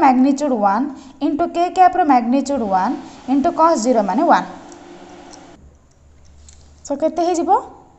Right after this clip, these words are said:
ଇକ୍ୱାଲ୍ ଟୁ ୱାନ୍। ହେଲା, ବୁଝିଲ କେମିତି ହେଲା? ଏ ଡଟ୍ ବି ମାନେ ଏ ବି cos theta, ଖାଲି ଏ ଜାଗାରେ ଆଇ ଲେଖିଲି, ବି ଜାଗାରେ ଆଇ ଲେଖିକି ଏଠି ବାହାର କଲି। ଏ ର ମ୍ୟାଗ୍ନିଚ୍ୟୁଡ୍, ବି ର ମ୍ୟାଗ୍ନିଚ୍ୟୁଡ୍ cos theta କି ନାହିଁ?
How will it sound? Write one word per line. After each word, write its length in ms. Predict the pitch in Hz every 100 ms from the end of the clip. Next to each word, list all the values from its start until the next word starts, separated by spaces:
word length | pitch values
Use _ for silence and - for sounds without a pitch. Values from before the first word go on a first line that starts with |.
| -
ଇକ୍ୱାଲ୍ 280 | 196 - 180
ଟୁ 60 | 226 269
ୱାନ୍। 160 | 170 170 - - _ _ _ _ _ _ _ _ _ _ _ _ _ _ _ 214
ହେଲା, 180 | 254 320 - - -
ବୁଝିଲ 260 | 247 262 320
କେମିତି 260 | 330 339 277
ହେଲା? 220 | 392 294 190 - - - -
ଏ 100 | 247 339 339
ଡଟ୍ 200 | 339 247
ବି 80 | 320
ମାନେ 180 | 339 480 381
ଏ 40 | 330
ବି 80 | 427 370
cos 160 | 294 -
theta, 240 | 277 208 180 - - -
ଖାଲି 160 | 254 254 247
ଏ 20 | 269
ଜାଗାରେ 380 | 294 294 277 285 277 208
ଆଇ 160 | 262 311
ଲେଖିଲି, 320 | 320 - 381 254
ବି 80 | 277
ଜାଗାରେ 320 | 247 254 262 339 -
ଆଇ 160 | 247
ଲେଖିକି 420 | 294 226 226 202 392 640 - - _ -
ଏଠି 160 | 190
ବାହାର 260 | 220 208 190 175
କଲି। 180 | 175 170 - - _ -
ଏ 100 | 247
ର 40 | 311 311
ମ୍ୟାଗ୍ନିଚ୍ୟୁଡ୍, 460 | 311 330 339 392 247
ବି 80 | 320
ର 60 | 339
ମ୍ୟାଗ୍ନିଚ୍ୟୁଡ୍ 460 | 330 339 370 392 -
cos 140 | 370 -
theta 160 | 349 320
କି 60 | 554
ନାହିଁ? 140 | 466